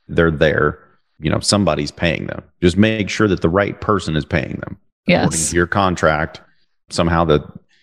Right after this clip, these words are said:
Speaker 1: if you're using the seller's title company, the title company didn't put everything on the, on the buyer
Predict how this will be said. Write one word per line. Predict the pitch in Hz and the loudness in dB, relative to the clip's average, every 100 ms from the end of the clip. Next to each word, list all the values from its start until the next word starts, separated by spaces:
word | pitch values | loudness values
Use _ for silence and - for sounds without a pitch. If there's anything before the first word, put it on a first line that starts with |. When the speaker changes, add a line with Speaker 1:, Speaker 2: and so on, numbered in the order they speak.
| _ - | _ -6
Speaker 1:
if | 80 | 0
you're | 85 | 4
using | 87 82 | 4 4
the | 80 | 2
seller's | 76 92 85 78 | 4 2 2 0
title | 87 87 76 | 0 0 0
company, | - 73 73 | -2 0 2
the | 76 | 2
title | 73 80 78 | 2 0 0
company | 80 76 73 | 0 0 2
didn't | 71 69 | 0 0
put | 82 | 0
everything | 80 78 76 | 2 2 2
on | 76 | 2
the, | 71 67 - | 2 0 -2
on | 78 | -2
the | 71 | 0
buyer | 76 78 73 71 | 2 2 0 -2